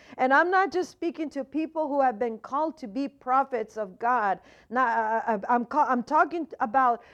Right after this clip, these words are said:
the people of God who are supposed to be speaking the very utterances of God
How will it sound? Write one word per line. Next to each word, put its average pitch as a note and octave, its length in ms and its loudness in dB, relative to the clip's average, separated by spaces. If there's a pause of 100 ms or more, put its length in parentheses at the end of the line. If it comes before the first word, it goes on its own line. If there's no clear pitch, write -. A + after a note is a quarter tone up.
the C4 140 2
people D4 580 0
of - 140 -8 (220)
God C#4 360 2
who B3+ 160 -2
are C4+ 160 4
supposed C4 560 -4
to C4 80 -6
be B3+ 180 -6
speaking D#4 600 -6
the B3 80 -4
very C#4 420 0
utterances C4 800 -2
of G3+ 180 -8
God A#3+ 460 0